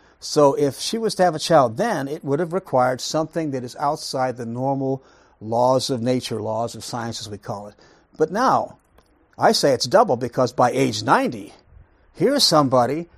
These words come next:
that couldn't, in the peak, in the prime of their life, have children. Now at age ninety, she's gonna have one.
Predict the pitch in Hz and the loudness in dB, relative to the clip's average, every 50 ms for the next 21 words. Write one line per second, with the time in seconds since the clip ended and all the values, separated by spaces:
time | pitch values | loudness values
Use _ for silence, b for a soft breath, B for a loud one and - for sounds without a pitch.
0 | b b b b b 147 127 - _ - - 190 220 247 226 208 202 - - 143 | b b b b b 0 0 0 _ 2 8 10 10 10 10 6 -8 -4 0 2
1 | 135 131 123 113 - - - 254 233 - - - 143 123 127 - - - 196 233 | 4 4 4 2 2 2 0 0 0 -2 -6 -6 -4 -4 -4 -4 -2 0 2 2
2 | 247 202 147 - 143 131 120 120 120 - 139 127 120 110 - - - 233 220 160 | 4 4 2 2 2 4 4 4 2 2 2 2 2 2 2 4 6 6 6 4
3 | 131 117 117 127 151 175 170 143 135 127 117 101 92 98 110 110 143 175 220 233 | 2 0 4 6 8 10 10 10 8 4 0 -2 -6 -6 -6 -4 -4 -4 -4 -4
4 | - - 175 - - 143 117 - 123 113 117 123 127 170 233 277 285 302 | -4 -4 -4 -2 -2 -2 -2 0 0 0 2 2 2 0 0 -2 -2 -6